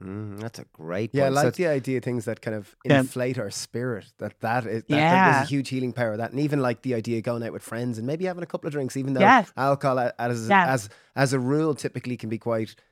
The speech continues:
Speaker 2: anti-resilient, but the, the laughter, the joy, the friendship, the connectivity
Speaker 4: Yes.
Speaker 2: can outweigh
Speaker 1: But, but that could
Speaker 2: significantly.
Speaker 1: be, that could be just a walk in the morning, or it could be a coffee in the morning. There's a million
Speaker 2: Absolutely,
Speaker 1: ways to
Speaker 2: yes.
Speaker 1: do it,
Speaker 2: Yeah.
Speaker 1: but it's, I think
Speaker 2: Hear,
Speaker 1: what you're
Speaker 2: hear.
Speaker 1: hitting on there is the
Speaker 4: Yeah.
Speaker 1: relationships and the therapeutic
Speaker 4: It's the
Speaker 1: effect of,
Speaker 4: relationships.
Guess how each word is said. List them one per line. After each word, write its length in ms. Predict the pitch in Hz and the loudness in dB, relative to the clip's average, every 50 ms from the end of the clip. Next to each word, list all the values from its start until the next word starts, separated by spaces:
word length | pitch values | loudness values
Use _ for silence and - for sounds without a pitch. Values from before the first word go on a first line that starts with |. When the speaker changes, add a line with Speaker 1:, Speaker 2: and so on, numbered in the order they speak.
| _ _ _ - | _ _ _ -4
Speaker 2:
anti-resilient, 840 | - 131 143 151 143 - 143 131 123 127 110 113 123 120 120 110 110 - | 0 2 2 2 0 -2 -4 -2 -2 -2 -2 -2 -2 -2 -2 -4 -4 -6
but 220 | 123 113 - - | -8 -8 -8 -10
the, 60 | 123 | -14
the 200 | 110 104 - 131 | -10 -6 -4 -4
laughter, 420 | 123 123 127 131 135 135 135 - 120 | -2 0 0 0 0 -2 -4 -6 -8
the 100 | 123 113 | -8 -6
joy, 260 | - - 127 127 127 | -4 -4 -2 -2 -2
the 100 | 120 117 | -4 -6
friendship, 440 | - - 123 131 131 - - - - | -6 -6 -4 -4 -4 -4 -6 -10 -10
the 80 | 110 | -12
connectivity 260 | - - 131 120 120 - | -8 -6 -6 -6 -2 4
Speaker 4:
Yes. 460 | 165 151 143 139 135 127 120 107 - | 8 8 8 8 8 4 0 -6 -8
Speaker 2:
can 120 | - 123 | -8 -8
outweigh 300 | 117 113 101 - 117 117 | -8 -8 -8 -8 -4 2
Speaker 1:
But, 140 | 117 170 - | 2 2 4
but 120 | 175 180 180 | 4 2 2
that 120 | 196 185 | 2 0
could 80 | - 127 | 0 0
Speaker 2:
significantly. 280 | 120 170 175 135 139 135 | 0 0 0 0 0 0
Speaker 1:
be, 40 | |
that 160 | 120 117 107 - | 0 0 -2 -2
could 140 | 131 110 | -4 -4
be 80 | 95 110 | -4 -4
just 200 | 95 101 - - | -4 -4 -6 -4
a 60 | 104 | -4
walk 300 | 92 98 101 98 - - | -2 -2 -2 -2 -2 -2
in 40 | 95 | -4
the 60 | 92 | -2
morning, 320 | 90 90 95 104 107 110 98 | -2 0 0 0 0 0 -2
or 60 | 92 | -4
it 80 | 92 | -4
could 120 | - 107 85 | -4 -4 -2
be 120 | 104 101 | -2 -4
a 40 | 95 | -4
coffee 380 | - - - 104 104 98 - 120 | -4 -2 -2 -2 0 2 2 2
in 60 | 104 | 2
the 80 | 104 | 2
morning. 180 | 107 110 113 131 | 2 2 0 0
There's 140 | 127 117 120 | -2 0 2
a 20 | |
million 220 | 127 143 151 151 - | 2 4 4 4 6
Speaker 2:
Absolutely, 180 | - - 135 | 6 6 6
Speaker 1:
ways 100 | 131 110 | 4 2
to 60 | 98 | 2
Speaker 2:
yes. 140 | 131 135 123 | 2 2 4
Speaker 1:
do 180 | 120 151 156 143 | 4 4 4 4
it, 100 | 110 - 113 | 2 0 2
Speaker 2:
Yeah. 80 | 117 | 2
Speaker 1:
but 80 | 120 123 | 2 2
it's, 160 | 120 - - - | 2 -2 -4 -6
I 100 | 110 117 | -4 -2
think 120 | 135 131 | 0 0
Speaker 2:
Hear, 80 | 123 117 | 0 2
Speaker 1:
what 60 | 123 | 2
you're 80 | 113 110 | 2 2
Speaker 2:
hear. 100 | 131 135 | 2 0
Speaker 1:
hitting 160 | - 123 123 | 0 0 0
on 140 | 113 110 107 | 2 2 2
there 200 | 107 104 101 101 | 0 0 0 0
is 60 | 95 | 2
the 60 | 185 | 2
Speaker 4:
Yeah. 180 | 180 175 165 165 | 4 4 4 4
Speaker 1:
relationships 640 | 107 113 104 - - 95 - 107 101 - - - | 2 0 -2 -4 -8 -8 -8 -8 -8 -10 -10 -12
and 100 | 98 101 | -8 -8
the 60 | 98 95 | -8 -6
therapeutic 560 | - 107 101 101 98 - - 107 98 - - | -4 -2 -2 -2 -2 -2 -4 -4 -2 -2 -2
Speaker 4:
It's 100 | 196 175 - | -2 2 4
the 80 | 202 | 2
Speaker 1:
effect 60 | 185 | 4
of, 260 | 180 165 170 170 - 185 | 2 0 -2 0 2 2
Speaker 4:
relationships. 500 | 180 165 - 170 160 151 - _ _ | 2 2 2 0 -2 -2 -4 _ _